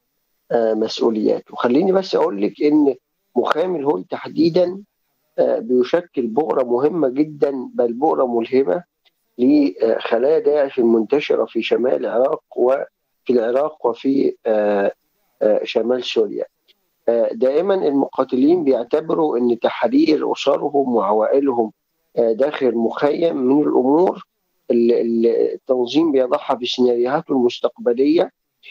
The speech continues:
بالإضافة إلى، آه، محاولة إخراج، آه، ال-، المعتقلين المنتمين لتنظيم داعش في السجون، آه، في الشمال السوري وأيضًا في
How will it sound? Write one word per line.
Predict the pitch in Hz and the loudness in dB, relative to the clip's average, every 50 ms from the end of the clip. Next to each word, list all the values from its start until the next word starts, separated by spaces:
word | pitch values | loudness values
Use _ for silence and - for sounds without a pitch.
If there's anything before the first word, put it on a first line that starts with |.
| - - _ _ _ 120 | -20 -20 _ _ _ 0
بالإضافة | 123 131 131 123 160 185 180 - - 135 | 0 0 2 0 0 -2 -2 -2 -2 -2
إلى، | 131 147 156 175 180 190 196 - _ _ _ - - _ _ _ - - | 0 0 0 0 0 -2 -4 -8 _ _ _ -20 -20 _ _ _ -2 0
آه، | 117 | 0
محاولة | 113 117 120 - - 135 165 185 180 175 165 156 - _ _ - | 0 0 -2 -2 0 0 0 0 0 -2 -2 -4 -6 _ _ 0
إخراج، | 147 - - 123 - - - 135 139 156 180 180 160 151 147 - | 0 0 0 -2 -4 -2 0 2 2 2 2 0 -2 -6 -4 0
آه، | 143 131 127 123 117 - - - 131 | 0 2 2 2 0 -2 -4 -2 0
ال-، | 123 123 123 123 120 123 - - | 2 2 4 4 4 2 2 0
المعتقلين | 127 123 120 117 117 120 120 113 110 107 113 - - 123 - - 120 120 120 139 160 175 180 180 175 - _ _ _ _ _ _ - | 0 0 2 2 2 2 2 2 2 0 0 -2 -4 -6 -4 -2 -2 0 0 2 2 2 2 2 0 -4 _ _ _ _ _ _ 0
المنتمين | 123 123 123 117 - 131 123 131 147 156 156 | 2 2 2 2 0 -2 0 0 0 0 -2
لتنظيم | 147 - 131 123 120 120 120 117 127 151 156 147 | -2 0 0 0 0 0 2 2 2 2 2 2
داعش | 131 139 143 147 139 139 - - | 0 0 0 0 -2 -2 -4 -6
في | - - 135 135 135 131 | -4 0 2 2 4 2
السجون، | 123 - - - 117 117 127 139 143 139 127 120 113 110 110 - _ _ _ _ _ _ _ - | 0 0 0 -2 0 2 2 4 4 4 4 2 2 0 0 -2 _ _ _ _ _ _ _ -2
آه، | 117 113 110 107 104 101 - - | 0 0 2 0 0 -2 -4 -6
في | - 123 | -4 -4
الشمال | 113 - - 131 120 131 139 143 | -2 0 0 0 0 0 0 -2
السوري | 135 - - - - 156 160 151 | -4 -4 -4 -2 0 0 2 2
وأيضًا | 139 131 120 110 135 143 139 123 127 120 117 | 2 2 2 2 2 2 2 2 0 0 -2
في | - - - 127 127 127 131 | -2 -2 2 2 2 2 0